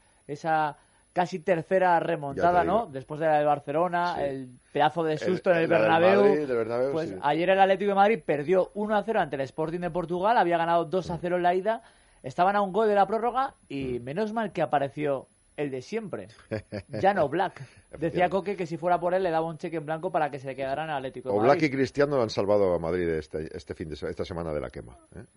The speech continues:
Speaker 1: Para muchos ha salvado al Madrid, eh, Benatia, el árbitro, pero
Speaker 2: Sí,
Speaker 1: Cristiano,
Speaker 2: claro.
Speaker 1: dependiendo de
Speaker 2: Oblak,
Speaker 1: cómo lo quieran
Speaker 2: el
Speaker 1: ver.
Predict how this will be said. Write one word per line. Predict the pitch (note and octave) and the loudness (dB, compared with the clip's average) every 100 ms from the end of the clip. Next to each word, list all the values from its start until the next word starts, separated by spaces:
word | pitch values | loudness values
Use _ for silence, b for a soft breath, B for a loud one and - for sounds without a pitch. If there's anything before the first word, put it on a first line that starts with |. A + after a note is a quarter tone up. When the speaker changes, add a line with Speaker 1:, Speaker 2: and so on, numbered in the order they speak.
| _ - _ _ - - | _ -20 _ _ -20 -4
Speaker 1:
Para | D#3+ D#3 | 0 0
muchos | D#3+ G3 A#3 G#3+ - | 0 -2 -2 -4 -2
ha | E3 | 0
salvado | F#3+ G3 G3 | 2 4 4
al | G3 | 4
Madrid, | F#3 F3+ G#3 G#3 F#3 | 2 2 0 -4 -4
eh, | E3+ C#3+ C3+ B2+ B2 | -2 0 0 0 -2
Benatia, | C#3 D#3+ E3+ G#3 G#3+ G#3+ | 0 -2 0 2 4 4
el | E3 | 4
árbitro, | F#3 F#3+ G3+ G#3+ A3 G#3 | 4 0 -2 0 0 0
pero | D3+ | -4
Speaker 2:
Sí, | C#3 | -6
Speaker 1:
Cristiano, | C#3+ C3 F#3+ G#3 G#3+ A3 | -8 0 2 4 4 2
Speaker 2:
claro. | F#3 | 2
Speaker 1:
dependiendo | D#3+ E3+ F3+ G#3 F#3 | 0 0 0 -2 0
de | E3+ | 2
Speaker 2:
Oblak, | D#3+ A#2+ | 4 6
Speaker 1:
cómo | A#2 | 4
lo | D#3+ | 2
quieran | D#3 D3+ | 0 0
Speaker 2:
el | C#3+ | 2
Speaker 1:
ver. | G2+ | 0